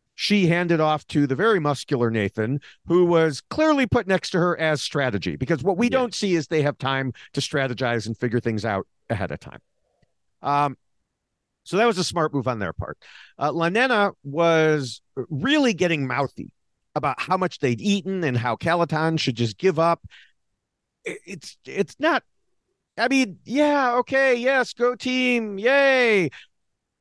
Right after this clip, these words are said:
Speaker 1: But you're gonna have to be playing with these people later. They were treating it like a,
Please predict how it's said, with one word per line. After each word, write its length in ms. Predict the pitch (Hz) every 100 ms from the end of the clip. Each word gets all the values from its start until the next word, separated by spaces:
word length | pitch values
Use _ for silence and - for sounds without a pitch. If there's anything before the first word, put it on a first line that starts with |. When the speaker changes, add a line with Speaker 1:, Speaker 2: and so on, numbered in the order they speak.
| _ _ _ _ _
Speaker 1:
But 160 | 233 -
you're 60 | -
gonna 240 | 262 262 202
have 140 | 185
to 80 | 160
be 120 | 120
playing 380 | - 240 359 247
with 100 | 110
these 180 | 95 -
people 400 | - 117 - 87
later. 360 | 170 285 - - - - _ -
They 120 | 254
were 100 | 247
treating 360 | - 214 196 190
it 140 | 175
like 240 | 160 156 143
a, 220 | 123